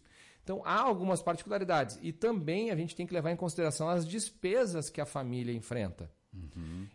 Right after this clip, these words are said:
Speaker 1: Especialmente, como você tá tratando agora mais, ah, ah, ah, es-, ah, com relação à questão das pessoas com deficiência, as, as despesas são inúmeras.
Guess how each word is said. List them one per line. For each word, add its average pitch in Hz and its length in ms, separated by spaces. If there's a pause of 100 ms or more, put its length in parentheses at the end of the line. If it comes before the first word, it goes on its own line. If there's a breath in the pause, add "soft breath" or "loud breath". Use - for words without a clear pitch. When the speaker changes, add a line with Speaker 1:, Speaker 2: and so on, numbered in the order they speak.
Speaker 1:
Especialmente, 175 920
como 131 240
você 127 240
tá 139 140
tratando 131 360
agora 127 300
mais, 127 460
ah, - 20
ah, 110 840
ah, - 60
es-, 104 160
ah, 101 280
com 117 160
relação 120 520
à 117 100
questão 120 520
das 117 180
pessoas 123 300
com 135 160
deficiência, 123 800 (1300 soft breath)
as, 131 340
as 131 140
despesas 160 380
são 233 140
inúmeras. 233 600